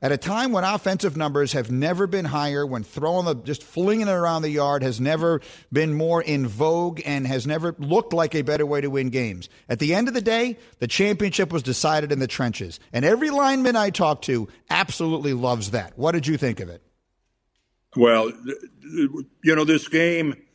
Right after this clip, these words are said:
Speaker 2: it, it changes, uh, and, you know, the game, I was a rookie in the N F L fifty years ago. And yes, it has changed dramatically towards, you know, the leniency in the passing game. And, you know, you hear people talk about schemes and matchups.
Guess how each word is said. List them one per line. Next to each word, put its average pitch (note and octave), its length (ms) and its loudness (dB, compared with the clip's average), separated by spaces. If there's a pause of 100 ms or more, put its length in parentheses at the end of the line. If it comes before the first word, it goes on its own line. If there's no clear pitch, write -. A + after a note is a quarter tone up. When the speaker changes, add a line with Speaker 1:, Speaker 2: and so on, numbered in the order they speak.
(280)
Speaker 2:
it, C#3+ 260 2
it C3+ 200 2
changes, D3+ 880 0
uh, C3 320 2
and, C#3 240 -4
you C#3 100 0
know, C#3+ 80 -2
the B2+ 140 -2
game, D3 240 2
I C#3 100 0
was D#3 220 -2
a C3+ 60 -2
rookie D3+ 300 -2
in C3+ 100 -4
the B2+ 100 -4
N C3 100 -4
F A#2+ 140 -10
L B2 160 -2
fifty D3 380 -6
years A#2 300 -4
ago. F#2 300 -16 (640)
And C#3 260 -2
yes, D3+ 340 -2
it C#3+ 120 -4
has C3+ 120 -6
changed D#3 460 -8
dramatically C3+ 720 -4
towards, C3+ 540 -8 (440)
you C3+ 120 -8
know, C3+ 120 -4
the B2+ 120 -4
leniency C#3+ 800 -2
in C3+ 100 -4
the C3 80 -6
passing C#3 580 -8
game. C3+ 460 -4
And, C3 180 -6 (380)
you C#3+ 140 -2
know, C#3+ 100 -2
you C#3 180 -2
hear C#3+ 220 -2
people C#3+ 400 -4
talk C3 340 -4
about B2+ 300 -4
schemes C#3+ 640 -6
and C3 200 -6
matchups. B2+ 680 -4